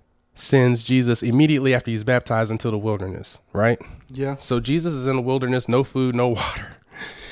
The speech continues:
Speaker 1: And then God sends Jesus into a wilderness, a desolate place to be temp-, you know, tried by the enemy.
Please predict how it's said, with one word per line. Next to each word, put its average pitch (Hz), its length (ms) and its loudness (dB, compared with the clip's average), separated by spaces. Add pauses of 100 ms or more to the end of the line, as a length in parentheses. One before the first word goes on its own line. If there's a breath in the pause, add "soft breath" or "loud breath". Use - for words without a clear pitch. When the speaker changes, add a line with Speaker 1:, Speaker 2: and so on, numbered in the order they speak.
(280 loud breath)
Speaker 1:
And 127 640 4
then 131 300 6
God 151 320 6
sends 139 260 0
Jesus 139 280 -2
into 127 280 -2
a 110 60 -2
wilderness, 123 500 0
a 113 60 0
desolate 113 420 0
place 113 220 -2
to 110 100 -6
be 110 120 -4
temp-, 120 300 -4
you 117 120 -2
know, 104 220 0
tried 120 420 -2
by 107 140 0
the 101 140 -4
enemy. 90 360 -6